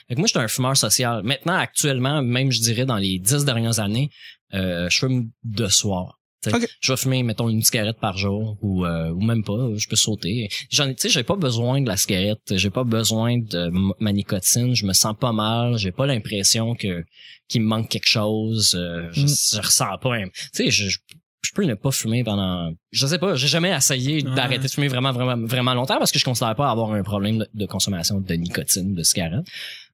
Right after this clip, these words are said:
Speaker 1: Puis, euh, mais ma, m-, toutes mes blondes ont fumé, tu sais.
Speaker 2: Ouais.
Speaker 1: Fait que, tu sais, euh, Marie-France fumait, puis j'étais pogné avec ça. Euh, Stéphanie fumait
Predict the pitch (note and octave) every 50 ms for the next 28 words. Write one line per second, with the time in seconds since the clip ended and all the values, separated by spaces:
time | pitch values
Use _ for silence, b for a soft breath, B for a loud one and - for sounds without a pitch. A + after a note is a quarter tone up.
0 | - - - G2+ F#2+ F#2 F#2 F#2 - A#2 A2+ A#2 A2 G#2+ A2 A2 _ - A#2+ A#2+
1 | B2 B2 - - - F#3 - - C3 A2 G2 F2+ G2+ G2+ G#2+ A#2 A#2+ A2 G#2 G2
2 | - - G2+ F#2+ - - - G2+ F#2 F#2+ G#2 G#2+ G#2+ - - - A2 - - A2+
3 | G#2+ G2+ - - - - B2 G#2 F#2 - - - - - - _ _ _ _ _
4 | _ _ - - G#2+ G#2 G#2+ G#2+ G2+ F2+ E2 D#2+ D#2+ D#2+ D#2+ D#2+ F2+ F#2+ - -
5 | - - A2+ A#2+ - - - G2+ F#2+ F#2+ G#2 G#2 G#2+ - - G#2 - - G2 F2
6 | - F#2 F2+ F2+ F2 E2+ E2 - - - G2 G2+ A#2 C3 C#3 C#3+ C3+ A2+ F#2+ F2+
7 | F2 E2+ F2 - - G2 - G2+ G2+ G#2 A2 A2 - A#2+ G#2+ -